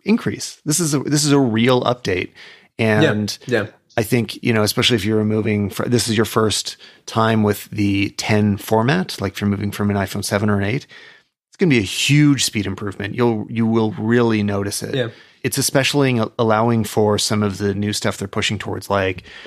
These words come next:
Speaker 1: the new machine learning, co-, the, they had a new Core M L rewrite, it seems like.
Speaker 2: Right,
Speaker 1: They say it's
Speaker 2: yeah.
Speaker 1: nine times faster and,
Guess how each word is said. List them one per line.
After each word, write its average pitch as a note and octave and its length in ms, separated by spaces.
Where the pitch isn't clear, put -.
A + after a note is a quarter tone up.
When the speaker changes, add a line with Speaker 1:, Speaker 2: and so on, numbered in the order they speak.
Speaker 1:
the G#2 560
new A2 540
machine B2+ 380
learning, A2+ 500
co-, - 200
the, A2+ 220
they A2+ 120
had A#2+ 100
a - 20
new A#2+ 140
Core A2+ 480
M G#2+ 160
L G#2 420
rewrite, G#2+ 460
it - 140
seems A#2 240
like. F#2+ 260
Speaker 2:
Right, F#2+ 300
Speaker 1:
They F2+ 80
say A2 60
it's G#2 120
Speaker 2:
yeah. G2 120
Speaker 1:
nine A#2 260
times G#2+ 340
faster G#2 540
and, G2+ 240